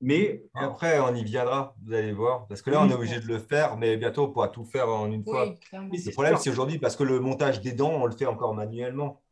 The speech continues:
Speaker 1: Oui.
Speaker 2: Dans le futur, les dents, elles vont être designées. Et vous allez
Speaker 1: Oui.
Speaker 2: voir qu'on pourra tout
Speaker 3: Dans
Speaker 2: faire en
Speaker 3: un
Speaker 2: même temps,
Speaker 3: futur
Speaker 2: quoi.
Speaker 3: très proche.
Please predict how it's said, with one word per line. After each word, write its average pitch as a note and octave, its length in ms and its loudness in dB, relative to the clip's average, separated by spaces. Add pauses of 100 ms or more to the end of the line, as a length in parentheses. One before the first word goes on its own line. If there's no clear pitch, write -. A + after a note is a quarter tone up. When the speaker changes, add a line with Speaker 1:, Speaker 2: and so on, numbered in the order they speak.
(160)
Speaker 1:
Oui. F3+ 160 -4
Speaker 2:
Dans A2 100 2
le A2 60 2
futur, B2 640 0
les F#2+ 120 -4
dents, A#2+ 180 2
elles G#2+ 60 2
vont F#2+ 100 0
être F#2 120 -4
designées. B2+ 640 -6
Et F#2+ 60 -10
vous F#2+ 100 -6
allez F#2+ 120 -2
Speaker 1:
Oui. F#2+ 40 -4
Speaker 2:
voir G#2+ 140 0
qu'on G#2 100 -8
pourra G2+ 180 -2
tout - 120 -6
Speaker 3:
Dans - 60 -2
Speaker 2:
faire D3 160 4
en - 80 4
Speaker 3:
un A#3+ 120 2
Speaker 2:
même C3 100 -2
temps, D3+ 120 2
Speaker 3:
futur - 120 -4
Speaker 2:
quoi. - 180 -4
Speaker 3:
très - 260 -16
proche. - 520 -16